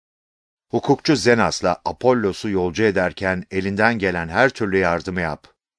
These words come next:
Bir eksikleri olmamasına dikkat et. Giritli müminler de hayırlı işlerle uğraşmayı öğrensinler.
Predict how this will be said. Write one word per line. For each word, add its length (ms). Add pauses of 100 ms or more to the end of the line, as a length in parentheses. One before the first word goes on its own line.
(260)
Bir 160
eksikleri 460
olmamasına 640
dikkat 280
et. 320 (880)
Giritli 460
müminler 580
de 60
hayırlı 300
işlerle 400
uğraşmayı 500
öğrensinler. 760